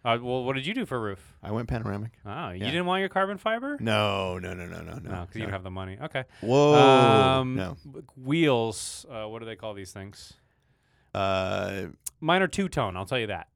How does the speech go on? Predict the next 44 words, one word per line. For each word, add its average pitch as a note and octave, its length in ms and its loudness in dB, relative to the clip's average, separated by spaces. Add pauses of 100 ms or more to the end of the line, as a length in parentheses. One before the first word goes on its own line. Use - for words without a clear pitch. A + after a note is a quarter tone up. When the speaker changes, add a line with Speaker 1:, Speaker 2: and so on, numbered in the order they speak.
(320)
Speaker 2:
they're G#2 340 0
called, G#2 640 2
I'm - 80 -2
gonna C#3 160 2
Speaker 1:
Silver D#3+ 240 -2
and D3 80 0
Speaker 2:
butcher A#2+ 200 0
Speaker 1:
matte A#2 220 0
Speaker 2:
it. - 60 -10
Speaker 1:
black. G#2 420 -4 (1000)
Speaker 2:
Yeah. F#2+ 180 -6 (480)
I G2+ 60 -6
think G2 160 -6
I F2+ 40 -8
got E2+ 140 -8
the - 80 -16
same E2+ 180 -12
ones. - 360 -16 (500)
But G#2+ 100 -2
I G2+ 80 -2
got G2+ 220 0
'em, G2+ 160 -6
I G2 120 -4
got G2+ 200 -2
'em G2 120 -6
with F#2 160 -6
the, F2+ 180 -8 (200)
the F2 320 -6 (140)
tinge G2 400 -8
of F2+ 160 -10
blue F2+ 300 -6
to E2+ 80 -12
match D#2+ 260 -14
the - 60 -18
car. D#2+ 320 -10 (560)
Speaker 1:
See, C#3 240 -12
too C#3 160 -8
much. - 440 -10 (300)
Speaker 2:
Mm-mm. G#2+ 360 -8
Speaker 1:
Too C3 120 -10
much. A2+ 200 -10
Speaker 2:
Mm-mm. F2+ 200 -10 (240)
Calipers, C3+ 540 2
color? C3 380 0